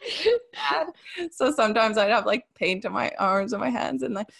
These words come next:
I would say, like, "Oh, doing renovations," and people sometimes,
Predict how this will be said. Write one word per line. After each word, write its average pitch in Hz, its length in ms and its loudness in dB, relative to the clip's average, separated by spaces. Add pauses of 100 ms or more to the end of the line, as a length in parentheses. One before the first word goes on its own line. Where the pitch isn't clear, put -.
(220)
I 196 80 4
would 208 160 2
say, 196 260 4
like, 196 220 4
"Oh, 247 180 -6
doing 226 360 -4
renovations," 185 640 -6
and 196 120 -6
people 262 320 -4
sometimes, 359 560 -4